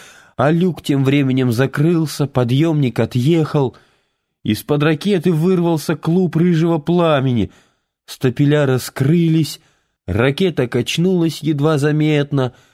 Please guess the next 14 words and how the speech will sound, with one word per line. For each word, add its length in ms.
оторвалась 720
от 120
земли 640
и 260
медленно 880
поплыла 640
вверх. 800
И 120
только 420
сейчас 640
Симага 540
узнал 580
эту 180
ракету. 640